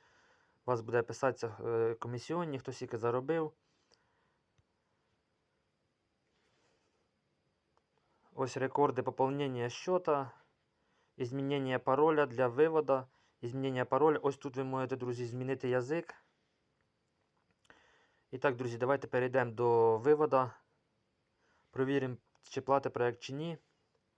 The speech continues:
Е, нажимаємо вивод налічних монет. Ось. Е, тридцять два вісімдесят вісім в мене. Давайте перейдемо вивод в течение трьох-п'яти минут.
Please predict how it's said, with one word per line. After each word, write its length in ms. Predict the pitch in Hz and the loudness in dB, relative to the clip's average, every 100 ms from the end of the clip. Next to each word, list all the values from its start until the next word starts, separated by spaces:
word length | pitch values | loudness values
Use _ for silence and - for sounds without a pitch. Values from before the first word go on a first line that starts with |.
| _ _ _ _ _ _ _ _ - | _ _ _ _ _ _ _ _ -10
Е, 180 | 123 120 | -6 -4
нажимаємо 560 | 131 131 143 143 131 110 - | -4 -2 0 -2 -4 -10 0
вивод 340 | 143 139 139 | 2 2 0
налічних 600 | 131 131 127 120 - - | -2 -4 -6 -12 -12 -10
монет. 420 | 127 120 110 - - _ _ _ _ _ _ _ _ _ _ _ _ _ _ _ | -8 -6 -6 -8 -20 _ _ _ _ _ _ _ _ _ _ _ _ _ _ _
Ось. 380 | 135 123 - - - _ _ _ _ _ _ _ _ _ _ _ _ _ | -2 -2 -4 -16 -20 _ _ _ _ _ _ _ _ _ _ _ _ _
Е, 280 | 127 117 117 | -8 -6 -6
тридцять 360 | 113 143 135 131 | -2 -2 -2 0
два 160 | 143 | 2
вісімдесят 400 | 135 127 123 131 | 4 0 -4 -6
вісім 260 | 147 180 151 | -6 -8 -6
в 40 | |
мене. 160 | 143 127 | -6 -4
Давайте 300 | 120 131 123 | 0 0 0
перейдемо 880 | - 127 123 127 123 120 117 117 117 | -2 -2 0 0 0 -2 0 -2 0
вивод 340 | 127 143 143 | 2 2 2
в 40 | - | -4
течение 480 | - - 139 131 | -14 -4 -2 -2
трьох-п'яти 600 | 123 143 - - 123 135 | 2 2 2 -4 -4 0
минут. 460 | 131 135 170 190 | 0 -2 -2 -4